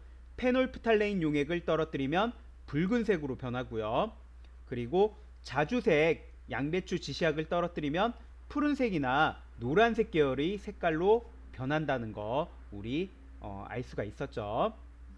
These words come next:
예, 다음으로 우리 산성 용액과 염기성 용액에 여러 가지 물질을 넣으면 어떻게 되는지도 살펴보았습니다. 그래서,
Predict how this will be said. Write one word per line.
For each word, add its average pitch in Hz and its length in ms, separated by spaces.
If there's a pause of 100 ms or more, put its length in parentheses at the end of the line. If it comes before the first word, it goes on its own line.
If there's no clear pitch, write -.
(960)
예, 98 320
다음으로 151 800 (500)
우리 139 320 (500)
산성 294 460
용액과 143 760 (240)
염기성 214 600
용액에 180 560 (260)
여러 170 300
가지 190 240
물질을 139 420
넣으면 120 560 (220)
어떻게 175 420
되는지도 120 560
살펴보았습니다. 123 960 (1800)
그래서, 156 680